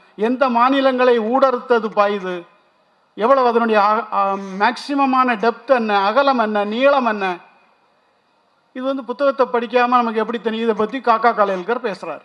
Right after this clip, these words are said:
மகாத்மா காந்தியை பார்த்து அவர் சொல்றாரு, ஜோக் ஃபால்ஸ்னு ஒரு ஃபால்ஸ் இருக்கு கர்நாடகா மகாராஷ்டிரா பார்டர்ல. மகாத்மா காந்தி சொல்றாரு, "ஒரு மிக உயரமான ஒரு அருவி இங்க இருக்கு,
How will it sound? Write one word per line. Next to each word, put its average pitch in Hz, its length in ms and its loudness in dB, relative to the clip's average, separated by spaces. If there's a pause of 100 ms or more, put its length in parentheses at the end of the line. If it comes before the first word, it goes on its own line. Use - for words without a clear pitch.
(1300)
மகாத்மா 240 420 0
காந்தியை 214 320 -2
பார்த்து 220 240 0
அவர் 208 180 0
சொல்றாரு, 196 380 0
ஜோக் 220 440 0
ஃபால்ஸ்னு 214 340 0
ஒரு 214 180 -4
ஃபால்ஸ் 190 280 0
இருக்கு 185 520 -6 (840)
கர்நாடகா 208 560 2
மகாராஷ்டிரா 196 540 0
பார்டர்ல. 180 680 0 (2250)
மகாத்மா 208 400 0
காந்தி 196 240 -4
சொல்றாரு, 190 600 -6
"ஒரு 180 140 -6
மிக 226 340 -6
உயரமான 254 680 0
ஒரு 220 140 2
அருவி 208 300 0
இங்க 196 200 -4
இருக்கு, 170 500 -10